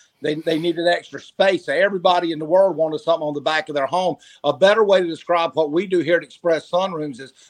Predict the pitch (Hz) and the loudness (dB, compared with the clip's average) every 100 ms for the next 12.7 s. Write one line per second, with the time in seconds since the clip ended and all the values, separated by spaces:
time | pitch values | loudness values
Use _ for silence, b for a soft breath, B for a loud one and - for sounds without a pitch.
0 | b 151 185 190 185 180 165 165 - 151 | b 2 2 2 0 0 0 -2 -2 0
1 | 147 120 156 170 - 175 165 139 131 - | 0 0 0 0 2 2 2 -2 -10 -12
2 | - 180 139 _ _ b b b 160 180 | -4 -4 -4 _ _ b b b 2 2
3 | 175 180 180 170 160 147 139 160 160 165 | 2 0 0 -2 -6 -8 -4 0 0 -2
4 | 147 120 160 156 - 165 165 143 135 165 | -6 -2 -2 -2 0 2 2 -2 -2 -2
5 | 151 - b b 143 143 117 170 185 175 | -2 -10 b b -10 -8 4 6 8 8
6 | 160 - b 135 151 - - 196 196 175 | 6 -4 b -8 -6 -8 2 6 6 2
7 | - 143 131 b b 139 135 - 185 190 | 0 -2 -4 b b -8 -6 -4 -2 -2
8 | 180 160 147 143 120 180 180 196 185 185 | -4 -6 -6 -6 -4 -2 -2 -2 2 2
9 | 170 160 180 156 143 - - 185 180 160 | 2 0 -4 -4 -8 -6 -2 -2 -2 -6
10 | 151 - - 185 190 170 156 147 123 110 | -8 -10 -6 -4 -4 -6 -8 -10 -16 -10
11 | 104 185 170 151 _ _ b b _ - | -2 0 0 -2 _ _ b b _ 2
12 | 196 196 143 147 127 113 | 4 6 2 -4 -6 -8